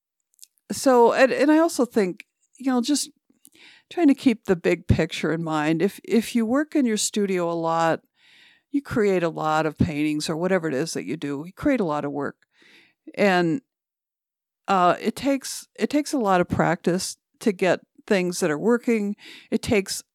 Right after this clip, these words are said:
like, sheer numbers of things, really, to, to get ones that are working. And so you, you know, you're going to have ones that just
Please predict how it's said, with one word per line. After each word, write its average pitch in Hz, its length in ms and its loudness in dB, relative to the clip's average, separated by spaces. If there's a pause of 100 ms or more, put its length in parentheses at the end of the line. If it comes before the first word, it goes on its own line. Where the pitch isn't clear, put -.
(220)
like, 170 220 -6
sheer 240 320 4
numbers 170 600 4
of 147 120 -4
things, 147 420 -4
really, 165 420 -4 (680)
to, 165 540 0 (400)
to 226 100 -4
get 262 220 0
ones 240 240 4
that 220 100 2
are 202 80 0
working. 196 480 -4
And 180 440 0 (540)
so 202 580 6
you, 202 440 2 (720)
you 226 100 -2
know, 185 120 0
you're 214 180 0
going 247 360 4
to 226 60 4
have 196 360 0
ones 160 340 0
that 165 180 -2
just - 520 -4